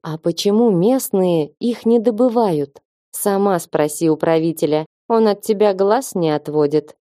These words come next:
Я резко обернулась и сразу наткнулась на внимательный взгляд сияющих, как изумруды, глаз. Мне стало не по себе. С одной стороны, приятно, что мной интересуется такой важный человек,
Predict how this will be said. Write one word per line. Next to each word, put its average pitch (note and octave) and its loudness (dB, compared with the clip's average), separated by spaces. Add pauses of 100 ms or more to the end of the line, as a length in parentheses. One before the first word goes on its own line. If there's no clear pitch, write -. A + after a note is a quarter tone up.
(300)
Я G3 2
резко B3 0
обернулась G#3+ 2
и F3 0
сразу G#3+ -2
наткнулась A#3 0
на G3+ 2
внимательный G3+ 0
взгляд E3+ -2
сияющих, F3 -4
как G#3 -4
изумруды, G3 2
глаз. D3 -4 (260)
Мне E3 2
стало E3 -2
не F3 0
по F#3+ -4
себе. D#3+ -4 (380)
С - -6
одной B3 2
стороны, C#3+ -2
приятно, A#3 -2
что - -4
мной F#3+ 2
интересуется F3 0
такой F#3+ 0
важный F3 0
человек, D3 -4